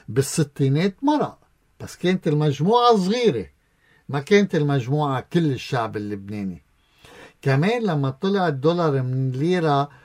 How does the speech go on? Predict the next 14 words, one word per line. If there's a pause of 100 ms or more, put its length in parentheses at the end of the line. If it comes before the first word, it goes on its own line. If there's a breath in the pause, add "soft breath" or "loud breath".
(140 soft breath)
وقتها
لل، (880)
لل
ثلاثة
آلاف
ليرة، (360)
ما
هيك،
من
ثلاثة
آلاف
لثلاثة
آلاف
ليرة